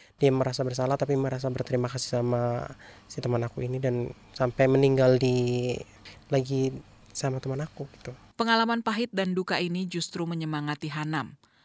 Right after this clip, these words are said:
Speaker 2: untuk makin gencar mengedukasi.
Speaker 1: Aku dulu yang nggak tahu gitu sama sekali gitu kan. Dan setidaknya tahu, terus kayak lebih menjaga diri gitu kan. Aku tuh pengen kayak teman-teman juga kayak lebih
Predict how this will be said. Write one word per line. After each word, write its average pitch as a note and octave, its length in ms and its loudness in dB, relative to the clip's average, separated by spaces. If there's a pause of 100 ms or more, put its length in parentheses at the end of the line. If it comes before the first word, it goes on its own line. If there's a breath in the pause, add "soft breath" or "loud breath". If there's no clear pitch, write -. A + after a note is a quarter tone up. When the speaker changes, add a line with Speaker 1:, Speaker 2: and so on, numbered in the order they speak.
(140 soft breath)
Speaker 2:
untuk G3 480 -2
makin F#3 320 -4
gencar F3+ 480 -2
mengedukasi. C#3+ 1040 -6
Speaker 1:
Aku F3 480 -2
dulu D3 240 0
yang E3+ 160 2
nggak - 240 -6
tahu D3 560 2
gitu C#3 160 0
sama B2+ 240 -4
sekali C#3+ 560 -2
gitu C3 160 -2
kan. A#2+ 240 -4 (580 loud breath)
Dan C3 320 4
setidaknya C3 480 -2
tahu, B2 560 2
terus D#3 240 -2
kayak B2+ 320 0
lebih C3 160 -2
menjaga B2+ 240 -2
diri B2+ 240 -2
gitu A#2 240 -8
kan. A2+ 240 -10 (160)
Aku - 240 -2
tuh F3 80 -2
pengen D3 240 -4
kayak C3 480 -8
teman-teman B2+ 480 -4
juga C3+ 240 -4
kayak B2 320 -4 (160)
lebih B2 320 -4